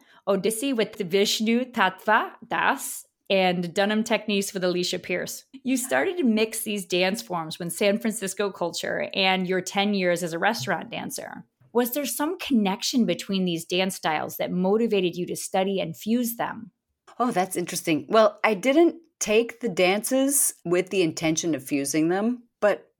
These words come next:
Speaker 2: when you practice other dance forms and then you improvise, sometimes they just end up in there. I was just taking classes with people who were teaching dance forms that I thought were beautiful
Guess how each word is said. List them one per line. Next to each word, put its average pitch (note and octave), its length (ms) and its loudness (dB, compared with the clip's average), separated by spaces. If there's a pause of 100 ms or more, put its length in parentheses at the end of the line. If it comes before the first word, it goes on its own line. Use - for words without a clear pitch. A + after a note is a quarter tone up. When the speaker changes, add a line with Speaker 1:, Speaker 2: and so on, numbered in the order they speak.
Speaker 2:
when G3+ 260 0
you G3 220 2
practice F3+ 920 0 (140)
other D#3+ 180 2
dance D#3+ 320 0
forms D3 540 -2 (120)
and D#3+ 160 4
then D3+ 140 4
you B2 140 0
improvise, C3+ 600 0
sometimes C#3 400 -2
they C3 140 -2
just C3 340 -4
end B2+ 220 0
up B2 180 0
in F#3 120 0
there. A#3+ 340 2 (140)
I G#3 120 4
was F4 220 2
just - 260 -2
taking G3 440 -2
classes F#3 720 0
with F3+ 320 -2
people F3+ 760 0
who D#3 200 -2
were D#3 140 0
teaching D#3 480 -2
dance C#3 280 0
forms E3+ 400 0
that C3+ 140 0
I C3 100 2
thought C3+ 280 -4
were C#3+ 240 0 (140)
beautiful C#3+ 760 -2